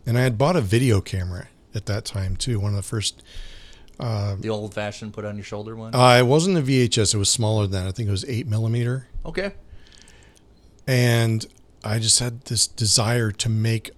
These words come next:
Speaker 1: a film, of course, about me, you know, my story. But I was, you know, setting up the scenes and making, putting over music like Masterpiece Theater kind of thing.
Speaker 2: <laughs>
Speaker 1: Really campy stuff.
Speaker 2: Right.
Speaker 1: But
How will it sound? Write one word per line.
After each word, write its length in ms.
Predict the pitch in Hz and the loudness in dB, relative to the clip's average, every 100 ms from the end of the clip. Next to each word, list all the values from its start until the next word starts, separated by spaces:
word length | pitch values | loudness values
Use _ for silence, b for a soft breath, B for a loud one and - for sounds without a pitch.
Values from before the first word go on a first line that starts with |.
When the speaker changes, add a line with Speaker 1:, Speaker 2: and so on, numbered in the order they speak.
| - - | -20 -12
Speaker 1:
a 80 | 104 | -8
film, 580 | - 123 107 95 104 - - | -4 -2 0 -2 -4 -8 -8
of 80 | |
course, 180 | 113 117 | -2 -2
about 240 | 92 101 107 | -2 -4 -4
me, 240 | 104 104 90 | -4 -4 -4
you 100 | 104 | -4
know, 140 | 107 | -4
my 200 | 110 101 101 | -2 -2 0
story. 640 | - 123 117 101 98 95 B B B B _ - _ - _ - | 0 2 2 2 -2 -8 B B B B _ -20 _ -20 _ -6
But 400 | 104 123 117 - | 2 4 4 0
I 180 | 110 113 | -2 0
was, 460 | 110 101 - - - - | 2 2 2 -2 -8 -14
you 80 | 135 | -10
know, 100 | - | 0
setting 400 | - 135 123 113 | 4 4 4 0
up 140 | - | -2
the 100 | - | -2
scenes 540 | - 127 120 120 110 | 0 0 0 0 -2
and 140 | 101 101 | -2 -2
making, 360 | 113 - 117 110 | -2 -2 -6 -2
putting 260 | 127 120 | -2 0
over 220 | 110 101 | 0 -2
music 400 | 95 104 107 113 | 0 0 0 -2
like 180 | 98 95 | -6 -6
Masterpiece 720 | 120 101 104 - - 110 104 | -4 -2 -2 -4 -4 -2 0
Theater 340 | - 104 104 104 | 0 0 -2 -4
kind 220 | - 110 | -4 -4
of 100 | 107 | -2
thing. 320 | - 113 117 B | -2 -2 -4 B
Speaker 2:
<laughs> 40 | B B B 147 | B B B 6
Speaker 1:
Really 280 | 208 208 | 10 10
campy 500 | 143 131 117 117 101 | 8 8 8 4 2
stuff. 560 | - - 104 80 - - - - | 2 2 0 -4 -12 -16 -20 -16
Speaker 2:
Right. 240 | - - - - - | -14 -12 -12 -12 0
Speaker 1:
But 320 | 117 113 - | 4 4 2